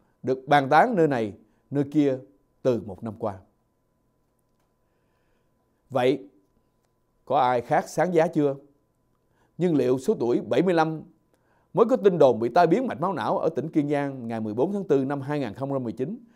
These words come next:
ông Trọng có khả năng phục hồi để ra ứng cử và nhận đề cử hay không? Vì theo quy định tám mươi chín, quyết định T W ngày bốn tháng tám năm hai nghìn không trăm mười bảy thì ông Trọng phải có đủ sức khỏe.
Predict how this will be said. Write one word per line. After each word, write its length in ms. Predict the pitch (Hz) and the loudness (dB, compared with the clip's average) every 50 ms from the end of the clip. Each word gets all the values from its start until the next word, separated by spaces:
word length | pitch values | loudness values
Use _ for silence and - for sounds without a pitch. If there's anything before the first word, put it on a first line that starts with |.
| _ _ _ _ | _ _ _ _
ông 180 | - - 139 127 | -2 -2 0 0
Trọng 260 | - 104 107 113 120 - - _ _ _ _ - | -2 -4 -4 -6 -10 -14 -18 _ _ _ _ -2
có 100 | 165 175 | -2 0
khả 160 | - 160 156 | 0 -2 -2
năng 160 | 156 143 127 | -2 -4 -6
phục 200 | - - 127 - | -6 -8 -8 -6
hồi 280 | 107 117 104 98 92 98 - _ _ _ _ _ | -4 -2 -2 -2 -4 -6 -12 _ _ _ _ _
để 140 | - 117 131 | -4 -2 2
ra 120 | 151 165 - | 4 4 4
ứng 160 | 165 180 196 | 4 0 -2
cử 320 | - 120 117 151 202 226 - - _ _ _ _ _ | -2 -2 -2 -2 -4 -6 -10 -16 _ _ _ _ _
và 100 | - 107 | -8 -6
nhận 240 | 110 110 107 120 127 | -6 -4 -6 -2 0
đề 120 | 123 110 | 0 -2
cử 180 | - - - 127 | -2 -4 -8 -6
hay 120 | 175 160 | -6 -6
không? 240 | 127 147 147 151 160 - _ _ _ _ _ _ _ _ _ _ _ _ _ _ _ _ _ _ _ _ _ _ _ _ _ _ _ _ _ _ _ _ _ _ _ _ _ _ - | -6 -6 -8 -8 -8 -14 _ _ _ _ _ _ _ _ _ _ _ _ _ _ _ _ _ _ _ _ _ _ _ _ _ _ _ _ _ _ _ _ _ _ _ _ _ _ -6
Vì 180 | 120 127 117 | -4 -4 0
theo 160 | 117 170 165 | 2 4 4
quy 140 | 151 156 160 | 6 6 4
định 240 | 131 120 113 127 - | 4 2 -2 -4 0
tám 180 | - 165 208 202 | 0 2 2 2
mươi 80 | 160 - | 2 2
chín, 300 | 165 180 254 277 - - _ _ _ _ _ _ | 2 2 2 -2 -6 -14 _ _ _ _ _ _
quyết 160 | - - 220 - | -8 -8 -4 -2
định 300 | - 104 110 117 - - - _ _ _ | -2 -4 -4 -6 -10 -12 -20 _ _ _
T 40 | - | -2
W 560 | 156 143 135 160 170 165 147 139 131 127 123 | 0 0 0 0 -2 -2 -2 -2 -2 -2 -4
ngày 240 | 117 117 110 101 95 | -6 -8 -8 -10 -8
bốn 300 | 95 - 131 170 226 202 | -4 -4 -4 -4 -4 -8
tháng 160 | 180 170 160 | -10 -10 -8
tám 240 | 151 135 151 180 185 | -6 -6 -6 -6 -8
năm 100 | 135 120 | -10 -10
hai 180 | 117 131 131 | -8 -10 -10
nghìn 120 | 123 104 98 | -10 -10 -12
không 240 | - 131 131 117 127 | -10 -10 -10 -10 -10
trăm 140 | 120 117 113 101 - - - _ _ | -10 -8 -8 -10 -10 -12 -16 _ _
mười 180 | - 107 101 95 | -10 -10 -10 -8
bảy 300 | 92 90 95 117 175 196 - _ _ _ | -10 -10 -10 -8 -10 -10 -14 _ _ _
thì 120 | - 110 | -12 -8
ông 200 | - - 139 143 139 - | -4 -4 -4 -6 -2 -2
Trọng 260 | - 113 113 123 139 - - _ _ _ _ | -2 -2 -2 -2 -6 -10 -16 _ _ _ _
phải 120 | 113 120 | -10 -6
có 140 | - 196 185 | -4 -4 0
đủ 200 | 139 135 151 185 | 2 4 4 4
sức 140 | - 277 - | 2 0 0
khỏe. 300 | - 135 127 147 208 | 2 2 4 4 2